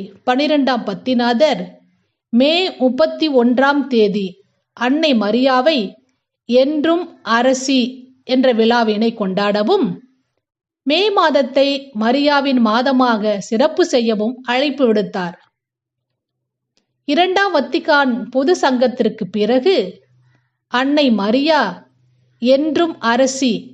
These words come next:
என்ற விழாவை ஆகஸ்ட் இருபத்தி ரெண்டாம் தேதி கொண்டாடவும், அன்னை மரியா எலிசபெத்தை சந்திக்கும் விழாவை மே மாதம் முப்பத்தி ஒன்றாம் தேதி கொண்டாடவும்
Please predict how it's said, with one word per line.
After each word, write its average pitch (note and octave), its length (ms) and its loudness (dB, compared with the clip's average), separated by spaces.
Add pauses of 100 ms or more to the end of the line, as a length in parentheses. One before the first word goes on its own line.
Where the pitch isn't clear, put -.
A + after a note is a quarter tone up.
என்ற A#3 300 0
விழாவை A#3 580 0 (920)
ஆகஸ்ட் E4 600 2
இருபத்தி C#4+ 460 0
ரெண்டாம் A#3+ 460 0
தேதி A3 320 2
கொண்டாடவும், A3 760 -2 (1000)
அன்னை F4+ 400 0
மரியா C4+ 480 2 (180)
எலிசபெத்தை C4+ 680 0
சந்திக்கும் A#3 580 0
விழாவை A3+ 560 0 (680)
மே B3 140 2 (120)
மாதம் A#3 460 0
முப்பத்தி D4 500 -2
ஒன்றாம் B3 460 2
தேதி G#3+ 320 0
கொண்டாடவும் A3+ 720 0